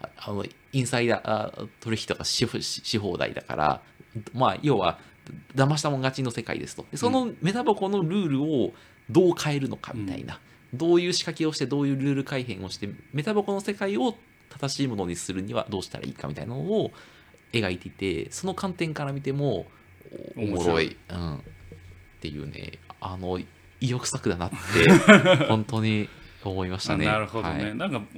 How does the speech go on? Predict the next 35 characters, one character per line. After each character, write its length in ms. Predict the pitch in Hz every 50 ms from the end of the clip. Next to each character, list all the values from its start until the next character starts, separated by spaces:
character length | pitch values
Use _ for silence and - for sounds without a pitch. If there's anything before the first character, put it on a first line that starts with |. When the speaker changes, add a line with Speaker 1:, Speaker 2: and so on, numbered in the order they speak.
| -
Speaker 2:
本 140 | 110 143 151
当 100 | - 170
に 60 | 139
馬 120 | 139 135 143
場 100 | 147 147
さ 120 | - 156 143
ん 60 | 143 139
の 60 | 135
好 60 | 135 -
き 100 | - -
そ 140 | - 143 131
う 40 |
な 100 | 123 110
エ 40 | 110
ッ 40 | 110
セ 160 | 90 - 107
ン 80 | 98 90
ス 80 | - - 98 - - 92
だ 80 | 98
ね。 560 | 104 104 - - - - 233 208 - 214 196 -
Speaker 1:
<laughs> 20 |
Speaker 2:
社 200 | - 156 139 120
会 220 | 117 135 139 135
構 300 | - - 147 147 143 135
造 160 | 117 120 117 113
の 140 | 139 107
メ 120 | 113 120 107
タ 120 | - 110 92
フ 120 | - 104
ァ 40 | 95
ー。 40 | 90
Speaker 1:
そ 20 |
う。 40 | 90 -
は 180 | - - 92 78
い。 100 | 78